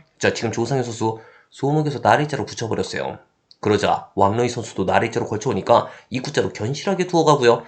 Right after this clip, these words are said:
자, 이곳을 하나 눌러오니까 바로 걸쳐갑니다. 협공 들어왔는데요. 조상현 선수 하나 밀어두고,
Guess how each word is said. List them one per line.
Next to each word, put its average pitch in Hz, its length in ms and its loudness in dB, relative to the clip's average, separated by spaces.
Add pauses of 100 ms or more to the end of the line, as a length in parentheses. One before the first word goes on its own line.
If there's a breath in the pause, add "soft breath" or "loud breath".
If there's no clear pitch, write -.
(140 loud breath)
자, - 120 -2
이곳을 143 460 -4
하나 190 160 0
눌러오니까 151 720 2
바로 185 260 4
걸쳐갑니다. 107 800 2 (600)
협공 151 340 0
들어왔는데요. 139 720 6 (180 loud breath)
조상현 151 300 4
선수 131 160 -4
하나 135 160 0
밀어두고, 135 720 2